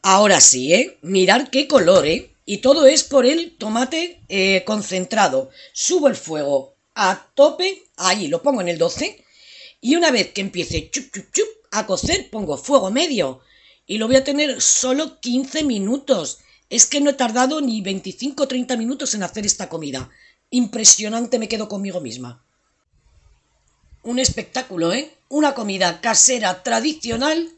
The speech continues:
a donde las haya, ¿eh? Qué bien hablo. <laughs> Venga, vamos a probarla. Tienes que probarla con una cuchara lila, ¿eh?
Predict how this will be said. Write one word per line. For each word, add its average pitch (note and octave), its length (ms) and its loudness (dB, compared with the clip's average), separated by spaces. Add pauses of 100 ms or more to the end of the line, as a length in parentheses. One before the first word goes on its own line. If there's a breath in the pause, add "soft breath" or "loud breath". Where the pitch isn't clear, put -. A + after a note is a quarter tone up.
(140)
a A3+ 140 -2
donde G3+ 300 -4
las F#3 240 6
haya, B2 420 -4
¿eh? E4 400 -4
Qué A#3 120 -6
bien F#3+ 200 -4
hablo. D3 420 -4
<laughs> - 220 -16 (800 loud breath)
Venga, G#3 380 -2
vamos C4+ 260 -2
a A3+ 80 -4
probarla. A#3 480 0
Tienes A3 180 -8
que C4 80 0
probarla G#3+ 380 -4
con F#3+ 100 -14
una G#3 160 -8
cuchara G3 340 -4
lila, C#3 380 -6
¿eh? A#3+ 160 -8